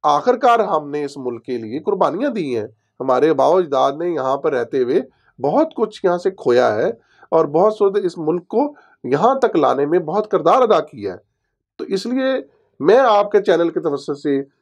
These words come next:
अपनी मसीही कौम से जरूर कहूँगा, हम बड़ी तादाद में मौजूद हैं, हर हलके में मौजूद हैं और खुदा का शुक्र है कि बहुत एक्टिव लोग हैं हमारे क्रिश्चियन कम्युनिटी के। और बहुत नुमाया बोलने वाले लोग हैं, लेकिन मेहरबानी से आप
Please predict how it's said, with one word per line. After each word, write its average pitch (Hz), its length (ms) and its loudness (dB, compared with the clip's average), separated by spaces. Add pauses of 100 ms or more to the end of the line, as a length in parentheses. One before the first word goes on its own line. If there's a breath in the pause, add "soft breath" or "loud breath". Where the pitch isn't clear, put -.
(160)
अपनी 139 420 0
मसीही 190 320 0
कौम 143 240 2
से 131 160 -4
जरूर 123 280 0
कहूँगा, 123 300 2
हम 220 120 0
बड़ी 220 220 2
तादाद 156 400 2
में 147 80 2
मौजूद 107 400 0
हैं, - 140 -14 (460)
हर 269 200 4
हलके 220 420 4
में 285 100 2
मौजूद 139 420 2
हैं 95 120 -6 (440)
और 220 200 4
खुदा 160 380 2
का 220 120 -2
शुक्र 294 380 0
है 208 60 2
कि 202 120 -4
बहुत 202 340 0
एक्टिव 214 400 -2
लोग 160 280 0
हैं 156 60 2
हमारे 120 300 -2
क्रिश्चियन 110 340 -12
कम्युनिटी 92 380 -16
के। 80 200 -12 (560)
और 143 200 4
बहुत 208 320 2
नुमाया 143 460 4 (100)
बोलने 214 380 4
वाले 220 220 4
लोग 117 300 -2
हैं, 82 100 -12 (560)
लेकिन 180 300 0
मेहरबानी 196 600 2
से 143 220 0 (580)
आप 202 340 2